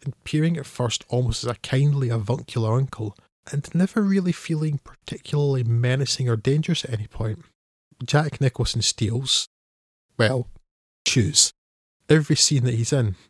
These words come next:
and he's phenomenally entertaining. He's a much better foil for Martin Sheen's Queenan than Sam is for Anthony Wong's S P Wong. It's just disappointing that his character was given so much racist and misogynistic dialogue.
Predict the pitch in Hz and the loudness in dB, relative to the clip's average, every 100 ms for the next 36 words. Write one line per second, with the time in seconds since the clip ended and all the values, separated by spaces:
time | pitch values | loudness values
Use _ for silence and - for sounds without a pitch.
0 | _ - 123 - 156 - 147 127 120 127 | _ -2 -2 -2 -4 -2 2 4 4 4
1 | 143 143 123 120 117 - 135 110 98 - | 2 2 0 0 -2 -2 -2 -2 -4 -8
2 | _ _ _ _ - 147 151 190 - 175 | _ _ _ _ -2 2 4 2 -2 -2
3 | 156 143 - 139 139 131 - 117 120 120 | 0 -2 -2 0 2 2 -2 -4 -2 -4
4 | - 117 - 113 - - 151 127 107 107 | -4 -4 -2 -4 -4 -2 0 2 0 -2
5 | 113 113 - - 127 123 113 - - 113 | -4 -2 0 0 2 2 0 -2 -6 -4
6 | 113 117 117 113 110 107 113 110 - - | -2 0 2 2 2 -2 -4 -6 -4 -2
7 | 110 131 131 107 - _ _ _ - 131 | -2 -2 -2 -4 -8 _ _ _ -6 -4
8 | - 175 - - 220 - 143 - 139 113 | -2 -2 0 0 0 2 0 0 -4 -4
9 | 113 - - 135 131 127 117 - 123 117 | -6 -4 -2 -2 -2 -2 -2 -2 -2 -2
10 | - 139 123 - 110 120 135 - 135 - | 0 0 -2 -2 0 2 2 0 -2 -2
11 | 110 - 120 113 120 - 131 110 117 131 | -2 0 -2 0 -2 -2 -4 -4 -2 0
12 | 139 - - | 0 -2 -4